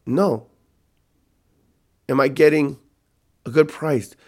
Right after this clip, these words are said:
Does my hand need to be best one out of four times? That's the fucking math of it.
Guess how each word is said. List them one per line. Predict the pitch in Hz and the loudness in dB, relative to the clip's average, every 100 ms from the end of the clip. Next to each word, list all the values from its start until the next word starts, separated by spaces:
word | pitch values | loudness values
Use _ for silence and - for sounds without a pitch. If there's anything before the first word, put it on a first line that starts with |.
| - | -16
Does | - 139 | -4 4
my | 160 | 6
hand | 165 170 | 6 4
need | 160 | 0
to | |
be | 147 | -2
best | 143 156 156 160 | 2 2 2 -2
one | 151 156 | 0 2
out | 151 | 0
of | 147 | -2
four | 160 | -4
times? | 151 160 123 107 - _ _ _ _ - | 0 0 0 -4 -16 _ _ _ _ 0
That's | 180 202 - | 2 2 0
the | 180 | -2
fucking | 208 208 208 | 0 2 2
math | 165 165 165 | 4 2 2
of | 127 | 0
it. | 120 - | 0 -4